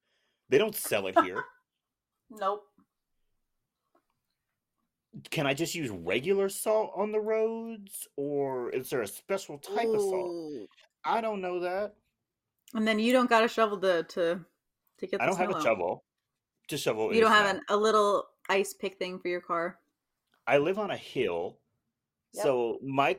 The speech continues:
Speaker 1: car would just slip down the hill. Like, I, nothing I would be able to do. So, no, I'm not leaving my house if it snows here.
Speaker 2: <laughs>
Speaker 1: First off, it hasn't
Speaker 2: That's
Speaker 1: snowed here in,
Speaker 2: fair.
Speaker 1: like, a hundred years,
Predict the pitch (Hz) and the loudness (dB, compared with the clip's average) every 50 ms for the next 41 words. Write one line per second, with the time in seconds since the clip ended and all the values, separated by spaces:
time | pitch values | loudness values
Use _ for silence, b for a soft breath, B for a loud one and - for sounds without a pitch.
0 | - - - - 190 180 190 175 165 143 - - 151 135 - - - - - - | -4 -8 -6 -4 -2 -2 -2 -2 -4 -6 -10 -10 -12 -12 -12 -14 -18 -18 -18 -16
1 | - 143 165 - - _ - 131 120 117 113 104 95 110 123 101 - - - 127 | -10 -8 -8 -8 -6 _ -4 -4 -4 -4 -6 -8 -6 -4 -4 -2 -4 -4 -2 -2
2 | 123 127 123 - _ _ - 127 139 156 151 - _ _ _ _ _ _ _ _ | 0 0 -2 -4 _ _ -4 -2 -2 -2 -2 -6 _ _ _ _ _ _ _ _
3 | _ _ _ _ _ _ _ 285 285 196 220 220 214 208 202 190 196 190 175 180 | _ _ _ _ _ _ _ -12 -6 -4 -4 -4 -2 -2 0 0 2 0 2 2
4 | 185 180 175 180 165 175 131 98 - b b b b b b b _ _ _ _ | 0 0 0 -2 -2 -2 -2 -2 -4 b b b b b b b _ _ _ _
5 | _ _ _ _ _ _ _ _ _ _ _ _ _ _ _ _ _ _ _ _ | _ _ _ _ _ _ _ _ _ _ _ _ _ _ _ _ _ _ _ _
6 | _ _ _ _ _ _ _ _ _ _ _ _ _ _ _ _ _ _ _ _ | _ _ _ _ _ _ _ _ _ _ _ _ _ _ _ _ _ _ _ _
7 | _ _ _ _ _ _ _ - - 180 165 160 175 175 143 127 143 147 135 101 | _ _ _ _ _ _ _ -8 -4 -4 -2 -2 0 -2 -2 -2 -2 -2 -4 -2
8 | 117 135 151 151 151 127 117 104 110 113 107 87 82 - 90 85 87 - - 110 | -4 -4 -4 -4 -6 -6 -4 -4 -2 -2 -2 -2 -2 -4 -6 -8 -8 -8 -6 -4
9 | 95 85 80 76 69 - - - _ _ 90 76 62 60 - _ _ _ _ _ | -2 -2 -2 -4 -6 -10 -16 -20 _ _ -10 -8 -8 -10 -12 _ _ _ _ _
10 | _ _ - 302 302 294 349 339 - 302 294 - 294 294 - _ _ _ _ _ | _ _ -2 0 2 4 4 4 4 2 0 0 -4 -6 -8 _ _ _ _ _
11 | _ _ _ _ _ _ _ _ _ _ _ - 131 135 - - 147 143 139 117 | _ _ _ _ _ _ _ _ _ _ _ -2 -2 0 2 2 2 4 4 4
12 | 113 131 131 123 117 104 104 - 123 117 120 120 110 101 98 98 90 85 87 87 | 4 4 4 2 2 -4 -6 -2 0 2 2 2 2 2 2 2 2 0 0 -2
13 | 87 - 85 90 110 110 107 98 85 80 87 95 98 92 78 76 76 78 - - | -2 -2 -2 -2 -2 -2 -2 -2 -4 -6 -4 -4 -4 -4 -4 -4 -6 -8 -10 -14
14 | - | -16